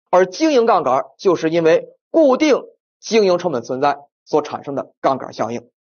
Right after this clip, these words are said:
好，下面就来看一下经营杠杆系数的衡量方法。首先就要明确什么是经营杠杆作用。咱前面说了，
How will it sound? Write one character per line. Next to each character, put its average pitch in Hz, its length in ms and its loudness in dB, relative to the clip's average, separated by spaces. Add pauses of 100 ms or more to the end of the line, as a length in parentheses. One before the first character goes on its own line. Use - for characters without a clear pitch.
(120)
好， - 420 -2
下 262 140 2
面 202 80 4
就 180 60 4
来 175 160 4
看 180 180 -2
一 160 60 -2
下 180 220 0 (260)
经 254 240 2
营 214 140 2
杠 190 180 4
杆 131 120 0
系 175 180 -2
数 156 100 -4
的 131 60 -2
衡 156 120 -6
量 151 160 0
方 156 200 -2
法。 120 240 -4 (100)
首 131 180 -2
先 180 160 0
就 175 80 2
要 139 60 0
明 135 160 -8
确 156 180 0 (220)
什 165 240 -2
么 226 100 0
是 - 400 -2 (160)
经 254 300 2
营 170 120 2
杠 170 180 2
杆 117 120 -6
作 135 160 -2
用。 143 260 -6
咱 196 140 2
前 226 140 0
面 156 100 0
说 202 160 2
了， - 260 0